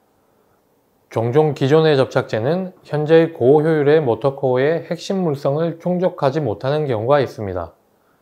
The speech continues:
이에 저희 삼양이노캠은 모터코어 접착을 위해 획기적인 해결 방안으로 이소소르비드를 사용하였습니다.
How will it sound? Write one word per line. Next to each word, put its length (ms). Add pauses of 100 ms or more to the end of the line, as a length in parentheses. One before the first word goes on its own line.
(640)
이에 340
저희 360
삼양이노캠은 920 (440)
모터코어 680
접착을 500
위해 360 (160)
획기적인 520
해결 300
방안으로 600 (420)
이소소르비드를 1000
사용하였습니다. 880